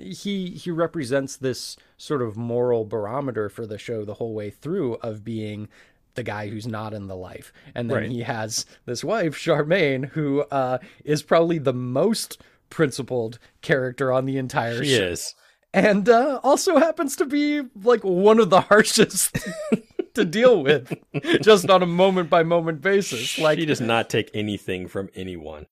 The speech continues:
Speaker 1: she does not take any shit. And I
Speaker 2: Nope.
Speaker 1: really have to respect her, but man, she does not <laughs> make it an easy pill to swallow ever.
Speaker 2: Not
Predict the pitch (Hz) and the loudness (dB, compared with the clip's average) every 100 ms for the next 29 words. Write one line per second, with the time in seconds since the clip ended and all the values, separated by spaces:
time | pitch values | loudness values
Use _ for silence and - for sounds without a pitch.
0 | - 214 - 220 233 185 156 180 175 160 | -20 -14 -8 -2 0 0 0 0 -2 0
1 | 175 139 - 165 156 143 - 139 120 110 | -2 -4 -2 -2 0 -4 -4 -2 -4 -4
2 | - 160 156 165 175 180 233 247 202 170 | 0 0 0 0 0 0 0 0 2 2
3 | 160 - 143 135 - 151 147 - 127 120 | 0 -2 -2 -2 -2 -2 -2 -2 -2 -4
4 | 131 135 202 196 139 151 180 185 139 143 | -8 -10 -18 -14 -6 -2 0 0 0 -2
5 | - 254 202 151 180 180 165 170 190 190 | 2 4 4 4 6 6 4 0 0 2
6 | 202 180 175 185 151 151 175 151 143 139 | 2 2 0 -2 -2 -2 2 2 2 -2
7 | 156 143 139 127 123 147 127 107 117 110 | -2 0 0 -2 -4 -6 -6 -10 -10 -10